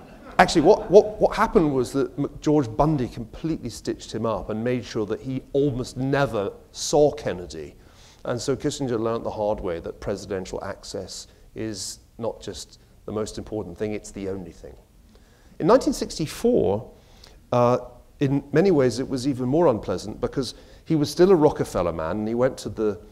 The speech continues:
the, the convention in San Francisco, uh, that nominated Barry Goldwater, and he was pretty scared by the Goldwaterites. Uh,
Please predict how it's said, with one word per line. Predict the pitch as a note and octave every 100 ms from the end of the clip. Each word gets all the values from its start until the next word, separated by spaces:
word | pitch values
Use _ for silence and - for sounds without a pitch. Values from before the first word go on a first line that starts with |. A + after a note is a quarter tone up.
| - - - - -
the, | A2 A2+ G#2+ - -
the | - G2+ G2+ G2+
convention | G2 G#2+ F2+ F2+ E2 - G2 C#3+ - - _ -
in | G2
San | - F2+
Francisco, | E2 D#2+ E2 - E2+ A2 - - -
uh, | F2+
that | E2+ G2+ -
nominated | G#2 G2 F2+ E2+ - F2+ -
Barry | F#2+ F2
Goldwater, | E2+ A2 G#2+ D#2 - F2 - - - - - - - - -
and | A#2+ C3 A#2
he | C3+
was | C#3 B2+ A#2+ - - - - - _ _ _ _ -
pretty | G#3 C4
scared | - - - B2+ F#3+ C3 - - - -
by | G2+ F#2
the | G2+
Goldwaterites. | G#2 G2 F#2 D2+ D2+ C2+ - - - - - - - _ _ - G3+ F#3 - _
Uh, | F#2+ F#2+